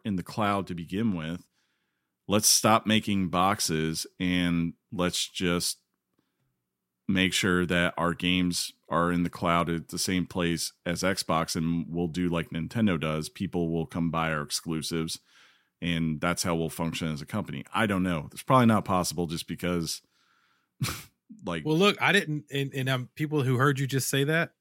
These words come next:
Speaker 1: Mm.
Speaker 2: look at what time does. We didn't balk at you saying, "What?
Speaker 1: Yeah.
Speaker 2: Streaming only?" It all needs time and be introduced at the right time, and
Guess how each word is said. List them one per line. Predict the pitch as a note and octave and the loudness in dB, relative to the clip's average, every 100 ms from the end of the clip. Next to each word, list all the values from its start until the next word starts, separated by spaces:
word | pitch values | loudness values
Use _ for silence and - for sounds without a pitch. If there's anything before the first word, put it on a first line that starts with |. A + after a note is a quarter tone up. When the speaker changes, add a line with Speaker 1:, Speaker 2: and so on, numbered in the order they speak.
| - | -6
Speaker 1:
Mm. | A#2+ F#2 F#2 - _ - | -4 -4 -8 -12 _ -2
Speaker 2:
look | D3 D3+ | 0 2
at | D3 | 0
what | D3 B2+ | 0 -2
time | - C3+ A#2+ A2 | -2 0 0 -2
does. | G#2+ F2+ F#2 - - | -4 -6 -10 -14 -8
We | A2 | -2
didn't | B2 C3 G#2 | 0 -2 -2
balk | A#2+ B2+ - | 2 2 2
at | A2+ G2 | -4 -4
you | A2 | -8
saying, | - A#2+ G#2+ G2 F2+ | -6 -6 -6 -8 -6
"What? | A2 F#3+ - _ _ _ _ | -2 -2 -2 _ _ _ _
Speaker 1:
Yeah. | - A#2 D2+ - - | 0 0 0 -8 -12
Speaker 2:
Streaming | - C#3+ F3 F3+ | -6 2 2 4
only?" | B2+ G#3 C#3+ G2+ G2+ _ _ _ _ - | 4 4 4 0 -8 _ _ _ _ -10
It | A#2+ | -6
all | B2 C#3 D#3 D#3 | -2 2 2 2
needs | C#3 C#3 C3 B2 | 2 0 0 -2
time | - - B2+ B2+ B2 | -8 -4 -2 -2 -2
and | A2+ | -4
be | A2 | -4
introduced | G#2+ G#2+ G#2 | -4 -2 -2
at | G2+ | -4
the | G2+ | -6
right | G#2 G#2+ | -6 -6
time, | G2 A2+ A2 A2 G#2+ | -4 -4 -4 -4 -8
and | G2+ F#2+ | -10 -12